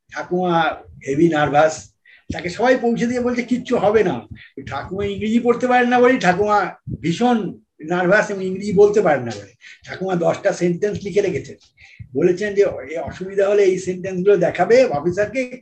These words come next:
তোমাকে ঠিক করে দেবে।" বড় বড় ক্যাপ-, ব্লক ক্যাপিটালে লেখা। মোট কথা, ঠাকুমার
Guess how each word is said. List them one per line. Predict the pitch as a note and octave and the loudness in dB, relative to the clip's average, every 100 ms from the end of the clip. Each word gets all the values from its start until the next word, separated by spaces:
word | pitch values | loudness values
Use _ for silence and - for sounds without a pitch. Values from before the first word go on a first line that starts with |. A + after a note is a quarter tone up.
| _ | _
তোমাকে | G3+ F3+ G3+ | -10 -10 -12
ঠিক | F#3 F3+ | -14 -10
করে | F#3 C#3 | -6 -4
দেবে।" | G#2 E2+ - _ _ _ _ _ F3+ | -6 -12 -20 _ _ _ _ _ 2
বড় | A3+ A3+ | 4 6
বড় | G#3 G3+ F3 | 6 4 2
ক্যাপ-, | F#3 D3 - - | 0 -2 -6 0
ব্লক | F#3+ - | 0 0
ক্যাপিটালে | G3+ F3+ F#3 D#3+ C#3 | -2 -2 0 0 0
লেখা। | A#2 - E2+ _ _ _ _ _ - | -4 -10 -20 _ _ _ _ _ -12
মোট | F#3+ A#3+ | -8 -4
কথা, | D4+ C4+ - | -2 -4 -6
ঠাকুমার | D#3 F3+ A3 | -8 -4 -2